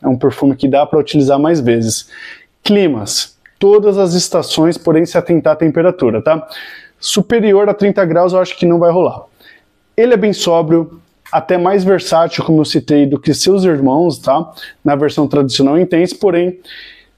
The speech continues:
tem que ter essa atenção. Trinta graus assim, eu acho que é bom se atentar, tá?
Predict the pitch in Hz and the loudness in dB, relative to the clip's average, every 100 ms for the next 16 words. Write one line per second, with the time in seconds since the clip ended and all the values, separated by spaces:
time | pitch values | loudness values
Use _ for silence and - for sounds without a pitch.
0 | _ 233 226 226 196 175 170 180 180 190 | _ -2 0 -2 0 -2 0 -4 0 0
1 | 170 139 117 95 - - 151 165 170 143 | 0 -2 -2 -6 -18 -4 0 0 0 0
2 | 151 151 151 143 - 170 165 160 156 - | 0 2 0 -2 0 2 2 2 -2 -2
3 | 165 147 147 147 147 - - 170 156 147 | -2 0 2 0 -2 -10 -4 0 0 -2
4 | - 160 143 117 113 - 156 185 | -2 -2 0 -4 -4 -4 -2 -2